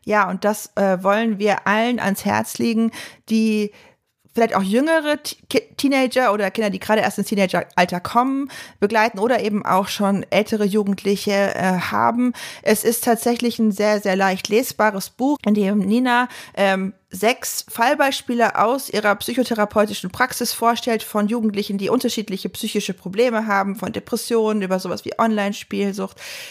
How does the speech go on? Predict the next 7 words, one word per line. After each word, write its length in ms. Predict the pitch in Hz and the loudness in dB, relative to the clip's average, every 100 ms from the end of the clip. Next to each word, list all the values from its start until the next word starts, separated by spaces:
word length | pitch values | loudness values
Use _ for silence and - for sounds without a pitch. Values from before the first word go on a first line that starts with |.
| - | -2
ähm, 380 | 214 220 214 208 _ | 2 2 0 -6 _
und 420 | 220 220 220 - - - | 2 2 0 -6 -6 0
dann 240 | 202 220 | 2 0
eben 500 | 214 233 214 220 208 - - | 0 0 2 0 -2 -6 -8
sehr 360 | 185 214 214 | 0 2 2
genau 340 | 214 208 190 190 | 0 0 0 0
schildert, 480 | - 269 247 214 | 0 0 2 0